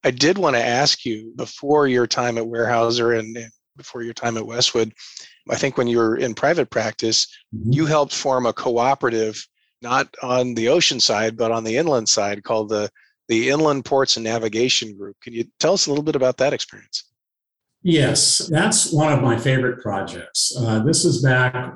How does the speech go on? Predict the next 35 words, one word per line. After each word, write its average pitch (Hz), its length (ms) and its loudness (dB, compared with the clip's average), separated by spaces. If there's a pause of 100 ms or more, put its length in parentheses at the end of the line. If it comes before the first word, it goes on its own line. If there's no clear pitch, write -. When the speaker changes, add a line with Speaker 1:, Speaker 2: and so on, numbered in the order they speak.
(140)
Speaker 2:
as - 180 -6
part 120 480 0
of 101 420 -2
the 92 380 -2 (140)
Columbia 131 380 4
River, 113 340 2
Snake 110 380 -2
River 101 520 -2 (120)
Dam 104 800 0
Salmon 101 840 0 (160)
War. 92 680 -2
It 104 140 -6
was 95 120 -10
the 107 120 0
early 110 280 4
days 90 420 0
of - 100 -12
that. 90 420 -6
And 104 440 0 (400)
we 143 160 4
represented 135 640 4
a 104 80 2
lot 110 300 2
of 107 440 -2
the 95 440 2
tug 123 200 2
and 107 140 0
tow 110 220 4
companies 90 580 0
on 95 240 -2
the 90 300 -6
Columbia 92 400 -2
and 87 100 -2
Snake - 380 -2
River. 90 420 -6